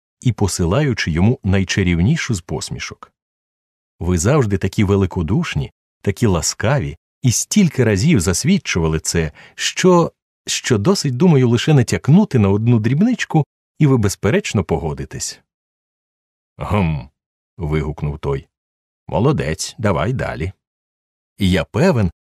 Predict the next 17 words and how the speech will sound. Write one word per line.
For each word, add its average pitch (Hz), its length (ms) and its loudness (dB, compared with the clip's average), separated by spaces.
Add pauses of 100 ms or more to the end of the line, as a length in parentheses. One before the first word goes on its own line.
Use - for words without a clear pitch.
найдорожчий 110 720 2
мій 87 200 4
дядечку», 92 680 0 (380)
у 73 260 -6
старий 67 420 -8
чортяка, - 720 -10 (520)
«що - 240 -2
ви, 214 220 -2
в 113 140 -4
принципі, 190 720 -2
не 170 160 4
проти, 82 500 -4
аби 92 240 -2
ми 95 180 0
з - 80 -8
Кет 160 280 -6
побралися. 73 720 -8